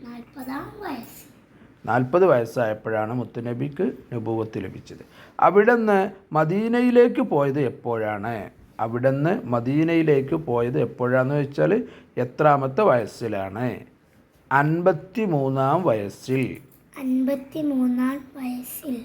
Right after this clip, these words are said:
Speaker 2: അൻപത്തിമൂന്ന് വയസ്സിൽ.
Speaker 1: അൻപത്തിമൂന്ന് വയസ്സിൽ.
Speaker 2: മുത്തുനബി സല്ലല്ലാഹു അലൈഹി വസല്ലമയുടെ വഫാത്ത് എവിടെ? എവിടെയാണ് മുത്തുനബി വഫാത്തായത്?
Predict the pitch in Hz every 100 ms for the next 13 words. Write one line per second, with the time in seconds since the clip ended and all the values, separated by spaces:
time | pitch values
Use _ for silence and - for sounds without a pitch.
0 | - - 127 139 147 147 160 160 160 170
1 | 214 180 113 101 - - 139 98 - _
2 | _ 247 247 262 254 - 262 269 285 320
3 | 277 247 226 - - 254 220 - - -
4 | - - 180 262 254 226 233 226 190 180
5 | 180 170 170 156 151 151 143 139 127 123
6 | 120 123 151 127 120 - 139 143 143 170
7 | 117 104 101 113 95 - 113 117 127 127
8 | 123 139 143 - 135 151 190 123 127 165
9 | 180 117 104 98 113 113